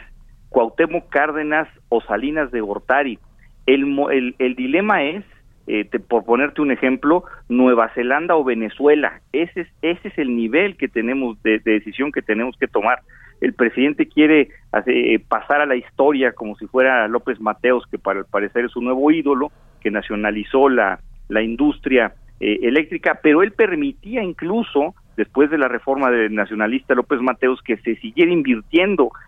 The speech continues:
en el sector. Incluso debo mencionarte que en países como Cuba hay inversión privada en la generación eléctrica.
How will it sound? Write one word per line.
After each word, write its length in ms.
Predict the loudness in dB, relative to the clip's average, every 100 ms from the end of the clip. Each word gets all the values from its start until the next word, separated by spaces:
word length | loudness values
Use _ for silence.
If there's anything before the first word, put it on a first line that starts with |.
| _
en 120 | 0
el 140 | 0 0
sector. 400 | -2 4 2 2 -10 -20 -20 4
Incluso 460 | 4 6 2 4 4
debo 240 | 4 4
mencionarte 520 | 0 -2 -2 -2 -2
que 80 | -4
en 100 | -2
países 360 | 0 0 -4 -6
como 340 | -2 0 0 -2
Cuba 440 | -4 2 2 2
hay 160 | -4 -8
inversión 520 | -6 -2 -2 0 -2 0
privada 640 | -2 0 2 4 2 0
en 100 | -2
la 80 | -4
generación 540 | -4 -6 -4 -4 -6
eléctrica. 680 | -4 -4 -6 -10 -8 -6 -8